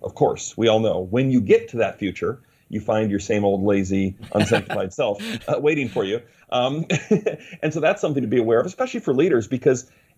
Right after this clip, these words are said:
Speaker 1: it's so, it's so easy to agree to things in the future because the superhero is gonna take care of it, right?
Speaker 2: Oh, yeah.
Speaker 1: "Oh, sure, yeah, I'll take that on. I can take on that responsibility, no problem." Uh, and then often what happens is you just,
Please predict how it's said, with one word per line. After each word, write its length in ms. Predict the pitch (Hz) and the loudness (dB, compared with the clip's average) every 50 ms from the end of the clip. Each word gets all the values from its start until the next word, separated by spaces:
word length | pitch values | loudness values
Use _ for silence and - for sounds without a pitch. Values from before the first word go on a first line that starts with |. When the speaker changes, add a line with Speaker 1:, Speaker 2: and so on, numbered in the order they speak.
| _ - - | _ -4 -4
Speaker 1:
it's 180 | 147 147 - | -4 -2 -2
so, 360 | - - - 170 208 208 - - | -4 0 4 4 4 4 4 0
it's 160 | 135 131 - | -4 -4 -4
so 220 | - - 202 190 - | 0 2 2 2 4
easy 340 | - 135 156 180 160 135 117 | 2 0 0 2 2 2 0
to 160 | 104 - 117 98 | 2 2 2 2
agree 360 | 95 90 95 101 120 147 151 | 2 2 4 4 6 6 4
to 100 | - - | 2 -2
things 340 | - - 82 90 95 87 95 | -2 0 0 2 2 2 2
in 60 | 98 | 0
the 80 | 92 | 0
future 360 | 95 - 143 165 - - 90 92 | 2 2 2 2 4 4 2 2
because 420 | 87 92 - - 101 98 90 95 | 2 2 4 4 4 4 4 0
the 100 | - 87 | -2 -2
superhero 400 | - - 196 - - 104 107 98 | 2 2 0 2 4 4 4 4
is 60 | 90 82 | 4 2
gonna 140 | 95 90 90 | 2 -2 0
take 220 | - - 73 - - | 2 0 -2 0 0
care 140 | 78 58 | -2 -2
of 80 | - - | -2 -4
it, 140 | - - _ _ - | -6 -10 _ _ -2
right? 320 | - 98 98 117 - - _ _ - | 2 4 4 4 2 -2 _ _ -20
Speaker 2:
Oh, 180 | 85 85 92 90 | -16 -14 -12 -6
yeah. 60 | 85 - | 0 4
Speaker 1:
"Oh, 180 | 208 220 151 - | 4 4 4 4
sure, 340 | - - 202 196 143 110 | 0 0 2 2 2 2
yeah, 120 | 104 120 - | 2 4 4
I'll 140 | 82 120 123 | 4 2 0
take 220 | - 160 151 - | 0 -4 -4 0
that 180 | - 123 120 113 | 2 4 4 6
on. 280 | 117 117 120 127 113 113 | 6 4 4 2 2 0
I 80 | 127 | 0
can 140 | - 143 127 | 0 -2 -2
take 180 | 147 139 131 139 | -2 -2 0 0
on 140 | 131 131 | -2 -2
that 200 | 127 131 131 - | 0 -2 -2 -2
responsibility, 720 | 127 120 - - 127 123 123 - - 113 127 127 127 123 120 | -4 -6 -4 -2 -2 -2 -2 -2 -2 2 4 4 4 4 2
no 220 | 101 101 117 135 | 4 6 4 4
problem." 480 | 135 - 135 131 127 123 127 - - - - _ _ _ _ _ _ - - | 4 4 4 4 4 4 2 0 -4 -4 -10 _ _ _ _ _ _ -4 2
Uh, 140 | - 117 - 120 | 2 2 2 2
and 140 | 120 123 | 2 2
then 120 | 123 123 120 | 2 2 4
often 440 | - 113 120 156 170 - - 113 107 | 4 2 2 2 0 -2 -6 -4 0
what 160 | 110 104 87 | 0 0 2
happens 420 | 90 113 131 160 - 120 110 98 101 | 2 -2 -2 -2 -4 -6 -6 -6 -6
is 160 | 98 92 95 | -8 -8 -6
you 100 | 101 95 | -8 -2
just, 260 | 95 120 110 107 | 0 0 0 0